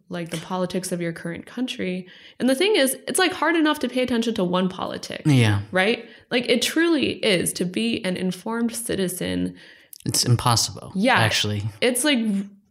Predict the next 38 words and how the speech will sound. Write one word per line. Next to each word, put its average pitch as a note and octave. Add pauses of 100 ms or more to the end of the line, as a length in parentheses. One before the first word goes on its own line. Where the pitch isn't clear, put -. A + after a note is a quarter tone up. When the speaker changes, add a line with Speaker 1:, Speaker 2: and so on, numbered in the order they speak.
(160)
Speaker 1:
it's D4
difficult. D4
It G3
takes C4+
work G#3
to A3
be G3+
an G3
informed G3
citizen G3
about G3+
one A3
fucking G#3+
place. - (500)
So G3+
to G3+
be A3+
informed A3+ (360)
Speaker 2:
Or, C3+
Speaker 1:
about B2+
Speaker 2:
like, A#2+
Speaker 1:
two D#4
Speaker 2:
or D3
even, E3
Speaker 1:
places D3+
Speaker 2:
even D#3+
if C3+
you B2
try A#2 (180)
to A2+
be A2
informed A2
Speaker 1:
Yeah. G2+
Speaker 2:
about G#2+
the A#2 (320)
place, G#2 (100)
sometimes A2+
the A2